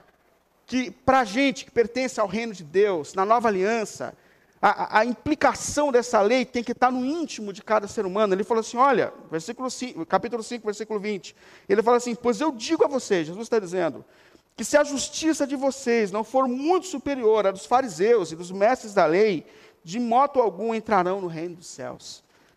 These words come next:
Ou seja, não cabe essa obediência eter-, externa. Ela precisa fazer parte do íntimo do nosso coração. E a questão é como Jesus aplicou essa lei.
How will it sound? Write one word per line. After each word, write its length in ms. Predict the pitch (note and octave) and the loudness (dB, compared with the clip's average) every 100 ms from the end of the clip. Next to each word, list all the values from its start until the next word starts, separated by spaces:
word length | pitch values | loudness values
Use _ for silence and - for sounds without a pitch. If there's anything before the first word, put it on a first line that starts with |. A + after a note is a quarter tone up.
| _ | _
Ou 80 | - | -6
seja, 340 | F#3 B3 G#3+ A3+ | 2 2 2 0
não 440 | A#3 A#3+ B3 D4 | 0 0 2 2
cabe 380 | C#4+ C4 C4 F#3 | 4 4 4 0
essa 220 | F3+ G3 | -4 -2
obediência 540 | F#3+ F#3 E3 E3+ E3+ | -2 -2 -2 -4 -4
eter-, 420 | E3 D#3+ D#3+ C#3 C#3+ | -6 0 0 0 -6
externa. 520 | D#3 F3+ F3 D3+ B2 - - | -6 2 2 2 -2 -6 0
Ela 180 | - F4 | 2 2
precisa 540 | B3+ - - D4 C4+ | 0 -4 -6 0 0
fazer 360 | - A#3 G#3+ B3 | 2 0 2 -2
parte 500 | - C4 C4+ - A#3 | 0 2 2 0 -12
do 140 | B3 | -10
íntimo 440 | D#4 F4 - G#3+ | -6 -6 -8 -12
do 100 | F#3 | -10
nosso 320 | F#3+ F3+ F3+ - | -4 -4 -4 -6
coração. 540 | F3+ F3 - C3+ - _ _ _ _ | -4 -4 -6 -10 -12 _ _ _ _
E 80 | - | -6
a 60 | A#3+ | -2
questão 400 | B3 - C4+ A#3 | -4 -2 0 0
é 80 | |
como 240 | A3 C#4 C#4 | -2 -4 -4
Jesus 320 | B3+ A#3 A#3+ | -8 -10 -10
aplicou 400 | A#3+ G#3+ - A3+ | -10 -10 -8 -6
essa 180 | G#3 G3 | -6 -6
lei. 240 | D#3 A#2+ | -6 -6